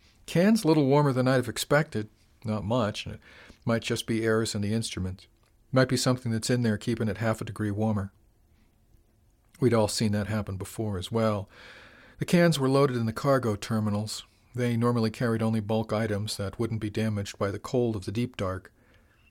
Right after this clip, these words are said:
The cans themselves were little more than bare metal buckets with hatches on the ends. They were cans in a very literal sense, once sealed. There were some cargoes that didn't do well in that extreme cold, and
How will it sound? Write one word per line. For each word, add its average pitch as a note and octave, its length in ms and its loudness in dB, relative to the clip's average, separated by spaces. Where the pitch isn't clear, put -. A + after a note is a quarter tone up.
The A#2+ 60 -10
cans D3+ 340 2
themselves C#3+ 640 0
were A2 180 2
little A#2 200 0
more A2+ 240 2
than G#2 160 -4
bare G#2+ 240 2
metal A2 220 2
buckets - 480 -2
with - 120 -10
hatches A2 400 -4
on G2+ 80 -4
the G2 120 -4
ends. G2+ 360 -6
They C#3 80 6
were C3+ 100 6
cans E3 380 2
in D3+ 60 2
a C#3 40 0
very D3+ 220 4
literal D3 260 4
sense, F2 420 -4
once G2 240 -4
sealed. G#2 500 -4
There A2 180 0
were B2 160 4
some G#2 280 -2
cargoes G2+ 480 -2
that G2+ 100 -6
didn't B2+ 300 2
do C3+ 140 2
well A#2 340 2
in F#2+ 80 -4
that F#2+ 140 -2
extreme F#2 380 -4
cold, G2 380 -2
and F#2+ 140 -4